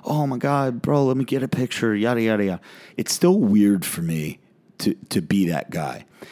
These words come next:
And I do well with it. You know, I make conversation. I talk to people. I take the pictures. I shake the hands. I kiss the babies. I do all that.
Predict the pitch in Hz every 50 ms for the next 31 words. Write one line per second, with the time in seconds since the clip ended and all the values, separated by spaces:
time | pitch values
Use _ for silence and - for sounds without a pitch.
0 | - - - - - 113 110 104 104 104 104 101 - 123 135 151 175 - 190 113
1 | 101 76 76 76 82 76 87 98 - - 117 117 117 107 90 95 101 107 101 98
2 | 90 90 - 95 98 95 - - 95 95 90 90 - - 90 90 - - 101 95
3 | 92 - - 87 90 - - - - 92 87 107 98 92 85 - 98 85 - -
4 | 78 - 98 85 - - 104 95 90 92 87 - - - 95 - - 101 87 90
5 | 92 95 92 98 90 - 98 90 - - 95 90 87 87 92 92 85 82 85 85
6 | 78 76 78 87 104 110 98 85 87 82 - -